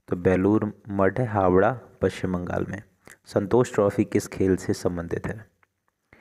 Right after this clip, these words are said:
तो फुटबॉल से संबंधित है। नेक्स्ट क्वेश्चन है, पोंगल त्यौहार किस राज्य से संबंधित है? तो पोंगल तमिलनाडु का त्यौहार। सिंधु घाटी स्थल धौलावीरा किस राज्य में स्थित है? ऑप्शन सी, गुजरात।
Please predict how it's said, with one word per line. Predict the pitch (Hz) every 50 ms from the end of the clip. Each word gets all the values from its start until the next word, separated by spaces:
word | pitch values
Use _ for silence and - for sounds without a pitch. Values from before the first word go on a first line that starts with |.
| _ - _ - _ _ _ _ _ _ _ -
तो | - 95
फुटबॉल | - - - 92 92 98 95 101 101 101
से | - - 104
संबंधित | - 104 95 101 98 95 95 92 92
है। | 113 120 123 _ _ _ _ _ - -
नेक्स्ट | 95 110 113 - -
क्वेश्चन | - 120 - 131 127
है, | 123
पोंगल | - - 104 101 101 101 107 117 117
त्यौहार | 117 110 113 117 113 110 104 - -
किस | 107 107 - -
राज्य | - 98 92 90 - 90
से | - - 90
संबंधित | - - 92 87 90 90 90 - - -
है? | - - - _ _ _ _ _ _ - - - - _ _ _ _
तो | - 101
पोंगल | - - 113 98 95 95 98 113
तमिलनाडु | 117 - - 98 90 90 90 90 90 87 92
का | 92 98 -
त्यौहार। | - - 101 - _ _ _ _ _ _ _ _ _ _ _
सिंधु | - - - - 120 113 120 120 135 127
घाटी | 117 110 104 101 92 - 113 113 85 90 101
स्थल | - - - - 101 95 98 101
धौलावीरा | 98 92 87 87 90 101 98 101 110 117 104 101 98 92 95 95
किस | 92 - - 104 - - 104
राज्य | 95 90 85 87 90
में | 95 110 127
स्थित | 95 - - - - - -
है? | - - - - - _ _ _ _ _ _ _ _ _ _ _ _ _ _ _ _ _ _ _ _ _ _ _ _ _ _ _ _ _ _ _ _ _ _ -
ऑप्शन | 110 110 - - - 123
सी, | 117 - 123
गुजरात। | 101 104 92 87 - - - - - - -